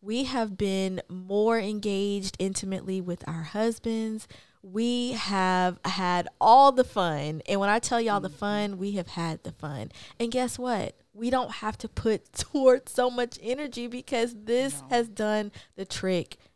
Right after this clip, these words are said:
Speaker 1: And if y'all don't
Speaker 2: Yes.
Speaker 1: believe us, check out the reviews.
Speaker 2: Yep.
Speaker 1: Like,
Speaker 2: Check
Speaker 1: check
Speaker 2: the
Speaker 1: them out.
Speaker 2: link in our bio
Speaker 1: <laughs>
Speaker 2: and use code mama, all caps, for extra discounts. But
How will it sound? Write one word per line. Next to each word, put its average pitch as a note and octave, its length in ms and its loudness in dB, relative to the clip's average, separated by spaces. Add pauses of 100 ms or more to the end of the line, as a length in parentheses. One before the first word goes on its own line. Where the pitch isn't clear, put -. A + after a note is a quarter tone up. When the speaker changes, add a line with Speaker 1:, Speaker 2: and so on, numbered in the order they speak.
(140)
Speaker 1:
And G3+ 160 -2
if G3 160 -6
y'all G3+ 320 2
don't C4+ 140 2
Speaker 2:
Yes. C4 40 -4
Speaker 1:
believe C4+ 320 0
us, C#4+ 400 -2 (400)
check F#3+ 180 0
out E3 160 -8
the B2+ 80 -8
reviews. - 520 -12 (800)
Speaker 2:
Yep. F3+ 260 -18 (260)
Speaker 1:
Like, F3+ 340 -2
Speaker 2:
Check - 140 -14
Speaker 1:
check F3 120 -4
Speaker 2:
the F3 40 -10
Speaker 1:
them D#3+ 80 -8
out. E3+ 40 -6
Speaker 2:
link F3+ 120 -10
in G#3 80 -8
our G#3+ 100 -4
bio C4 560 -8 (180)
Speaker 1:
<laughs> - 920 0
Speaker 2:
and D#3+ 180 -2
use E3 300 -10
code A3 480 0
mama, A3 460 0
all E3+ 200 4
caps, - 720 -10 (460)
for - 200 -10
extra - 280 -10
discounts. - 680 -12 (340)
But - 440 -12